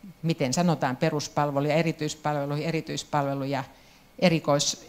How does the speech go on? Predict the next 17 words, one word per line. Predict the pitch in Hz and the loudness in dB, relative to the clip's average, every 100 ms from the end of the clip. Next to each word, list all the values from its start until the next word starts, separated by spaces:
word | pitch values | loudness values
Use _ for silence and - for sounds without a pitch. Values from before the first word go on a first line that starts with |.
| 170 | -2
näihin | 160 147 151 147 - | 0 2 0 -2 0
erityispalveluihin, | 196 196 - 170 - 160 147 143 143 139 135 139 139 - - - - | 2 2 2 -2 0 0 0 -2 -2 -4 -4 -4 -6 -10 -20 -14 -2
ja | 151 - - | -2 -2 0
on | 160 | 2
tarkoitus | 160 185 180 165 - | 6 6 4 0 0
kehittää | - 165 160 - 139 147 | 2 2 2 0 2 4
uudenlaisia | 156 151 139 135 143 - 139 | 4 4 2 0 -2 -4 -2
integratiivisia | 147 143 135 - - 135 127 135 139 123 - - | 0 0 -2 -6 -6 -6 -6 -6 -4 -4 -2 4
toimintamalleja, | 151 135 139 131 131 135 131 123 117 - | 4 4 0 -2 -2 0 -2 -2 -4 -8
että | - - 143 | -10 -12 -10
tämä | - 143 135 131 - - - - - - - | -2 0 2 -2 -8 -20 -20 -20 -20 -20 -16
saumakohta | - 160 151 147 - 143 139 139 | 0 4 4 2 2 0 0 -2
niin | 135 131 | -2 -2
kuin | 156 | -2
olisi | 139 143 | 0 0
sitten | - 139 - | -4 -4 0
huomattavasti | 151 156 147 - 143 135 - - | 4 4 4 -2 -2 -2 -4 -8